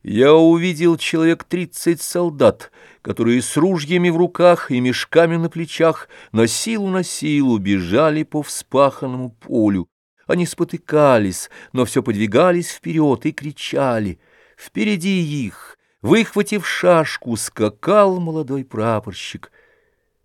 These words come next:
Все скрылось в лесу. Через несколько минут гиканья и трескотни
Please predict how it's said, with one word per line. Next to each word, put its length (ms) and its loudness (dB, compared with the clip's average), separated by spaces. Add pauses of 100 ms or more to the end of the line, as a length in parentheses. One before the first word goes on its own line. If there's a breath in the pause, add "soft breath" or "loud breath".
(340)
Все 240 -6
скрылось 640 -2
в 40 -12
лесу. 420 -12 (2000)
Через 460 -2
несколько 520 2
минут 280 2
гиканья 680 0
и 20 4
трескотни 1040 -2